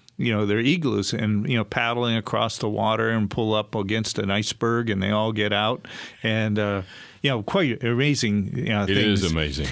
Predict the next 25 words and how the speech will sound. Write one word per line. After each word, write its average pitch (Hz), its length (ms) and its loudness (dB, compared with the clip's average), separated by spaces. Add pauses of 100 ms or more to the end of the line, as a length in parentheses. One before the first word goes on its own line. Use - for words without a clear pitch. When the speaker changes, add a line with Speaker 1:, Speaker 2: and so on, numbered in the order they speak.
Speaker 1:
And 120 160 2
how 175 320 2
they 135 220 2
adapted, 123 680 0
though. 90 160 2
This, 151 300 0
this 226 220 0
is 180 140 2
the 92 140 2
Speaker 2:
Yeah, 113 80 2
Speaker 1:
thing. 123 300 2 (100)
Speaker 2:
there 107 140 2
you 160 120 2
go. 160 140 2
Speaker 1:
How 214 200 4
did 202 200 2
they 175 280 4 (460)
adapt? 135 560 0
How 196 200 2
did 247 160 2
they 139 160 4
live 117 640 2
in 127 180 2
an 127 140 4
igloo? 175 400 2